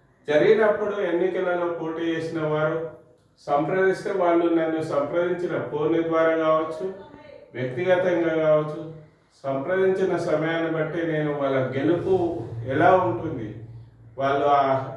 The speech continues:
ఆ, వాళ్ళు పోటీ చేసే పదవికి పోటీలో గెలుస్తారా, రెండో స్థానంలో ఉంటారా, మూడో స్థానంలో ఉంటారా, అన్నీ స్పష్టంగా చెప్పగలరు. మరియు రెండో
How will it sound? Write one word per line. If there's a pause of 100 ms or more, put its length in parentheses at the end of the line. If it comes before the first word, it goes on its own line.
(100)
ఆ,
వాళ్ళు (480)
పోటీ
చేసే
పదవికి (480)
పోటీలో
గెలుస్తారా, (300)
రెండో
స్థానంలో
ఉంటారా, (380)
మూడో
స్థానంలో
ఉంటారా,
అన్నీ
స్పష్టంగా
చెప్పగలరు. (920)
మరియు
రెండో